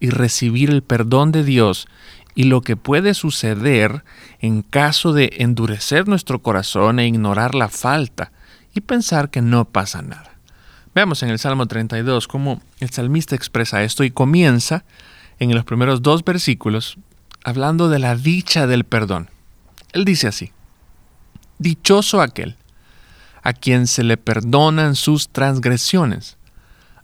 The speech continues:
a quien se le borran sus pecados. Dichoso aquel a quien el Señor no toma en cuenta su maldad y en cuyo espíritu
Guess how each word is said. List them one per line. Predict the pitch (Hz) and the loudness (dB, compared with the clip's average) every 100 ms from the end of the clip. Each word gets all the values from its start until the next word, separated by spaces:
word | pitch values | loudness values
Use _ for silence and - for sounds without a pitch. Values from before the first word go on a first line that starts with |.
| _ | _
a | 117 | -6
quien | - 135 127 | -2 2 2
se | 120 120 | 0 0
le | 110 | 0
borran | 110 131 143 139 | 2 4 4 2
sus | 123 120 | 0 -4
pecados. | - 110 175 127 92 92 - - - - | -4 -4 0 2 0 -4 -8 -18 -20 -14
Dichoso | 123 113 - 151 151 170 | -4 -4 0 0 2 0
aquel | 151 - 113 110 113 - _ - | -2 0 2 2 -2 -10 _ -6
a | 117 | -6
quien | - 117 | -2 0
el | 113 | 0
Señor | 107 113 117 120 127 | 0 0 2 2 2
no | 139 | 2
toma | 139 - 147 147 | 2 2 2 2
en | 131 | 0
cuenta | 120 139 139 147 127 | 0 0 0 0 -2
su | - 151 | 0 0
maldad | 156 151 117 101 101 - _ - - _ | 0 0 2 2 0 -4 _ -20 -20 _
y | 135 | 4
en | 123 120 | 4 4
cuyo | 120 107 | 2 2
espíritu | 101 - - 139 151 156 - 170 | 0 -2 -2 0 0 -2 -2 -2